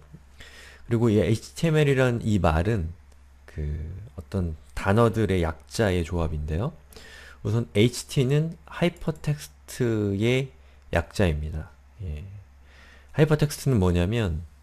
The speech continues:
음, 문서와 문서가, 어, 링크를 통해서 연결되어 있다는 뜻입니다. 예, 링크를 통해서 연결되어 있다는 것은 무슨 뜻이냐면, 어, 여기 있는 요 링크를 클릭하면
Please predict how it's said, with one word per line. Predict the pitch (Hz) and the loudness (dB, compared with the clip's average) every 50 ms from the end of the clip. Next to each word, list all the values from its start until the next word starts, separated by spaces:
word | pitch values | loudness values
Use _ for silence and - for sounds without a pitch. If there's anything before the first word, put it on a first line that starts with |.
| - - - | -20 -14 -10
음, | 98 95 92 92 92 92 90 90 90 87 87 87 87 - - - - - - - - - - - - - | -8 -6 -4 -4 -4 -4 -4 -4 -4 -6 -6 -8 -10 -14 -20 -20 -20 -20 -20 -20 -20 -20 -20 -20 -14 -8
문서와 | 101 95 104 120 131 131 - 147 143 139 139 131 | -2 2 2 4 4 4 4 4 4 4 4 4
문서가, | 117 98 95 101 110 107 120 113 90 87 78 73 95 143 160 - - - - - - - - - - - - - - - - - - - - - - - - | 2 2 2 2 2 2 2 2 2 2 0 0 -2 -4 -8 -10 -14 -20 -20 -20 -20 -20 -20 -20 -20 -20 -20 -20 -20 -20 -20 -20 -20 -20 -20 -20 -20 -16 -12
어, | 104 98 90 87 85 87 87 87 87 90 - - - - | -8 -6 -4 -4 -4 -4 -4 -6 -6 -8 -10 -12 -12 -4
링크를 | - 101 113 135 143 - - 160 160 156 - | 0 2 2 2 0 0 -2 -2 -2 -2 0
통해서 | - 147 139 131 117 131 | 0 0 0 2 2 0
연결되어 | 107 95 95 104 101 95 92 95 | 0 2 2 2 2 2 2 0
있다는 | 85 78 - - 80 76 | -2 -2 -4 -4 -6 -6
뜻입니다. | - 80 - - 80 78 76 - - - - - - - - - - - - - - - - - | -6 -8 -10 -10 -12 -12 -12 -12 -14 -16 -18 -20 -20 -20 -20 -20 -20 -20 -20 -20 -20 -20 -14 -10
예, | - 80 | -4 -2
링크를 | 92 104 104 - 139 120 123 - | -2 -2 0 0 0 0 0 -2
통해서 | 123 120 117 104 110 | -2 -2 -2 0 0
연결되어 | 92 92 98 104 98 95 82 | 0 2 2 2 0 0 -2
있다는 | - 92 92 90 87 | -2 -4 -4 -2 -4
것은 | 85 85 - 85 82 | -4 -6 -6 -8 -8
무슨 | 82 85 82 110 104 95 | -8 -6 -6 -6 -6 -6
뜻이냐면, | - 80 - - 82 78 73 76 76 76 87 120 147 147 - - - - - - - - - - - - - - | -6 -6 -6 -4 -4 -4 -2 -2 -2 -4 -4 -6 -8 -12 -16 -20 -20 -20 -20 -20 -20 -20 -20 -20 -20 -20 -20 -10
어, | - - 73 76 73 73 73 73 - | -6 -4 -4 -2 -2 -2 -4 -2 -2
여기 | 107 104 127 | 0 0 2
있는 | 131 127 123 113 110 | 2 2 2 2 2
요 | 107 104 98 - - - - - - | 0 0 -2 -4 -10 -20 -14 -4 -2
링크를 | 110 113 - - 123 113 - | -2 -2 0 0 0 0 0
클릭하면 | - 120 113 - - 104 90 98 107 120 143 180 | 0 -2 -2 -2 -2 -2 -2 -2 -2 -2 -4 -6